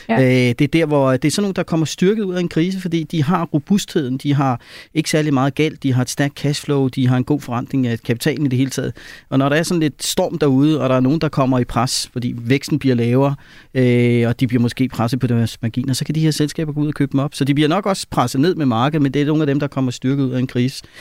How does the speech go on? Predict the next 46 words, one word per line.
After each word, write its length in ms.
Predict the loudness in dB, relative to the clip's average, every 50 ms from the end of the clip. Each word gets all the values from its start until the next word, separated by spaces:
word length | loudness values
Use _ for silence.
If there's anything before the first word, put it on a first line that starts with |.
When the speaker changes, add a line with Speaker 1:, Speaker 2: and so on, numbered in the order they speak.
| -16 -14 -14 -14 -14 -10
Speaker 2:
Så 140 | -4 -2 0
kan 120 | 2 2
jeg 120 | 0 2 0
rigtig 260 | 0 -2 -2 -4 -2
godt 260 | -2 -2 -2 -2 -2
lide, 240 | -2 -2 0 0 -2
øh, 100 | -4 -6
sundhedssektoren. 840 | -4 -2 0 0 2 2 0 0 -2 -4 -4 -4 -2 -2 -2 -2 -2 -6 _ _ _ _ -4 -4
Øh, 80 | -2 0
det 260 | 2 2 2 2 2
er, 140 | 0 0 -2 -6 -10 _ _ _ _ _ _ _ _ -4
jeg 100 | -4 -4
tror, 220 | -2 0 -2 0 2
inden 160 | 2 0 0
for 120 | 0 -2
den, 160 | -2 -2 -2 -4 -6
der 80 | -6
kommer 240 | -2 0 0 0 0
vi 100 | 0 -2
til 140 | -2 -2 -2
at 120 | -2 -2
få 260 | -2 -2 -2 -2 -2
fremtidens, 640 | -4 -2 -2 -2 -2 0 0 0 0 0 -2 -2 0
øh, 160 | 0 0 -2 -4 -10 _ _ _ _ -6
vindere, 580 | -4 2 4 4 4 4 2 0 -2 -2 -4 -6 -10 _ -6
øh, 480 | -2 0 2 2 2 2 0 0 -2 -2
fremadrettet, 480 | -2 -2 0 0 0 0 0 -2 0 0
sådan 120 | 0 0
krydsfeltet 580 | -2 -2 -4 -4 -4 -4 -6 -8 -6 -4 -2 -2
mellem 200 | -2 -2 -2 -4
sundhed 400 | -2 0 0 0 0 0 0 0
og 80 | 0 0
I 100 | 0 -2
T, 120 | -2 -6 -6 -6 -8 _ _ _ _ _ _ _ _ -2
øh, 160 | -2 -2 0
fordi 180 | 0 -2 -2
vi 100 | 0 -2
kommer 220 | 0 0 0 -2 -2
til 120 | -2 -4
at 80 | -6 -6
bruge 200 | -6 -8 -8 -4 -4
rigtig 180 | -4 -2 0 0
mange 200 | 0 0 -2 -4
penge 220 | -2 -2 -2 -2
på 140 | -2 -4 -4
det. 100 | -4 -6